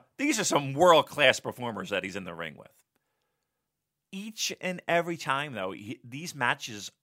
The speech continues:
take an extra step of what, you know, the people that, that weren't into Jay White, that, that the, the things that are missing in Jay White matches,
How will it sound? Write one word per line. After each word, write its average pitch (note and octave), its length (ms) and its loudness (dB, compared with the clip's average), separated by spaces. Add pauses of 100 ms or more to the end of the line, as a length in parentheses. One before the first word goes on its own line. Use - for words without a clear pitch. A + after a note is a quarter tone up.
(200)
take C3 220 -4
an A2+ 100 -4 (100)
extra C3 400 0
step - 400 0 (160)
of G2+ 460 -2 (400)
what, A2 440 4 (760)
you A2+ 80 -8
know, F#2+ 140 -6
the G2 120 -12
people D3 300 -4
that, A2+ 220 2
that A2+ 180 4 (360)
weren't C3+ 340 2
into D#3 200 -4
Jay D3+ 240 2
White, D3+ 360 2 (1120)
that, A2+ 260 2
that A2+ 160 4 (180)
the, A#2+ 200 -6
the A2+ 100 -10
things C#3+ 280 -4
that A2 120 0
are A#2 160 4
missing C3+ 420 0
in B2+ 140 -6
Jay C3 240 2
White B2+ 240 4
matches, C3+ 500 0